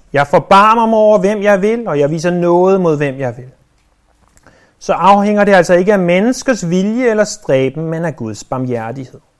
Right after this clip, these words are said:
Skriften siger jo til Farao, "Jeg har ladet dig fremstå netop for at vise min magt på dig, og for at mit navn kan blive forkyndt over hele jorden."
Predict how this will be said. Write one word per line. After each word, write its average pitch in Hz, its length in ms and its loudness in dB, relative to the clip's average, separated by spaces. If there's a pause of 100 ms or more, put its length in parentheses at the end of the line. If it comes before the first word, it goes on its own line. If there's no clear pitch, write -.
(720)
Skriften 262 680 0
siger 269 320 4
jo 269 100 4
til 262 160 -2
Farao, 160 580 0
"Jeg 160 160 -2
har 190 100 0
ladet 175 200 4
dig 202 240 2
fremstå 190 560 0
netop 185 280 2
for 190 80 2
at 170 160 6
vise 208 360 -2
min 220 200 -2
magt 190 300 -4
på 220 140 -2
dig, 147 240 -6 (800)
og - 100 0
for - 120 0
at 202 220 6
mit 285 240 0
navn 220 380 4
kan 214 120 -2
blive 208 220 0
forkyndt 214 500 -2
over 180 180 6
hele 190 380 -4
jorden." 127 400 -6